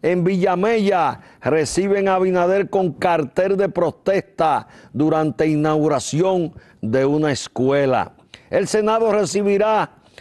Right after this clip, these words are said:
aspiraciones para Junta Central Electoral hasta el dos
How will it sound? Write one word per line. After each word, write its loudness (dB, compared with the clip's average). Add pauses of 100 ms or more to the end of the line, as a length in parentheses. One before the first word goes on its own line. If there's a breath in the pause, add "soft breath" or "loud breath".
(120 loud breath)
aspiraciones 0
para 0
Junta 0
Central 0
Electoral 0 (280 loud breath)
hasta 0
el 0
dos -2